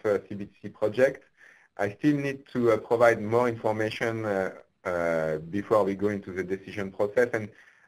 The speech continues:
uh, you see later, there is a parallel between each of this information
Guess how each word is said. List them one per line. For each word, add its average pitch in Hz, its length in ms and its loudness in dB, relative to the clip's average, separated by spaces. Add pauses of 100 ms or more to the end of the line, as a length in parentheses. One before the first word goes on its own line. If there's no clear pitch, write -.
(140)
uh, 101 500 4
you 120 220 -2 (120)
see 139 180 -4
later, 120 540 6
there 117 160 2
is 123 140 2
a 113 80 2
parallel 117 600 6
between 104 560 -8
each 107 260 -12
of 104 160 -4
this 98 200 -10
information 101 800 -2